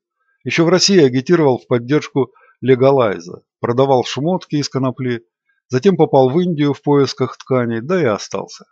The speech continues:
ведь Гоа — родина психоделиков. О том, как протекала психоделическая революция Караваева, и написана его первая книга. О магазине конопляной одежды в родной Самаре,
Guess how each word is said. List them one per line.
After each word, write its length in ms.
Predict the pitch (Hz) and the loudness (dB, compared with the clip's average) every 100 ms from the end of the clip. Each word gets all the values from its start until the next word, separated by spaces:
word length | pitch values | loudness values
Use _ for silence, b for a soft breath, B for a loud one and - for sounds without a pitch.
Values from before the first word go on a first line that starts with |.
| _ | _
ведь 220 | 107 101 - | -12 -12 -8
Гоа — 420 | 98 117 156 175 - | -4 -2 -2 -8 -10
родина 560 | 107 107 104 104 104 | -6 -6 -4 -6 -8
психоделиков. 840 | 104 - 107 - 98 98 85 - - _ _ _ _ _ _ _ _ _ _ - | -10 -10 -10 -10 -8 -8 -10 -16 -20 _ _ _ _ _ _ _ _ _ _ -12
О 120 | 110 | -2
том, 180 | 185 170 | 0 0
как 180 | 165 | -2
протекала 560 | 165 156 165 170 170 156 | -2 -2 -2 2 4 4
психоделическая 840 | - 127 147 151 165 - 143 147 | 0 -4 0 0 0 -4 -4 0
революция 580 | 139 143 156 151 - 143 | 2 2 2 0 -2 -2
Караваева, 680 | - 143 151 175 175 135 120 - _ _ _ _ | 0 0 2 2 2 2 0 -4 _ _ _ _
и 120 | - 170 | -4 0
написана 540 | 165 165 180 170 143 | 0 -2 -2 -2 0
его 240 | 131 123 | -2 -2
первая 380 | 117 127 117 110 | -2 -2 0 -2
книга. 420 | 107 104 87 87 _ _ _ _ _ | -4 -8 -10 -12 _ _ _ _ _
О 100 | - | -6
магазине 520 | 120 123 143 147 139 110 | -2 4 4 4 0 0
конопляной 640 | 113 110 120 113 104 98 | -4 -4 -2 -2 -2 -4
одежды 440 | 101 104 101 - 92 | -4 -4 -6 -6 -10
в 60 | |
родной 340 | 98 98 101 95 | -8 -6 -8 -6
Самаре, 520 | 127 143 156 143 | -6 -2 0 -2